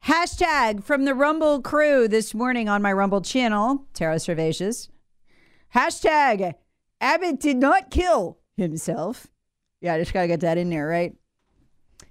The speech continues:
Just gotta get that in there. Abbott did not kill himself. Yeah, no. Okay, so I got, I gotta, I gotta explain what's going on with Nikki Haley, 'cause there's,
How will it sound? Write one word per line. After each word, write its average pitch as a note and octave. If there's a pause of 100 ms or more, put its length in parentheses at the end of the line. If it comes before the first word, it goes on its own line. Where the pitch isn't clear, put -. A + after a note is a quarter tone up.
(120)
Just -
gotta F3
get D3+
that D3+
in C#3+
there. C#3
Abbott G3
did F3
not E3+
kill F3
himself. D#3+
Yeah, D#3
no. D#3 (480)
Okay, C4 (440)
so C#4
I C#4+
got, D#4
I D4
gotta, D#4
I A#3
gotta C#4
explain A3+
what's G3
going G3
on F#3
with F3+
Nikki D#3
Haley, E3+ (800)
'cause F#3+
there's, F#3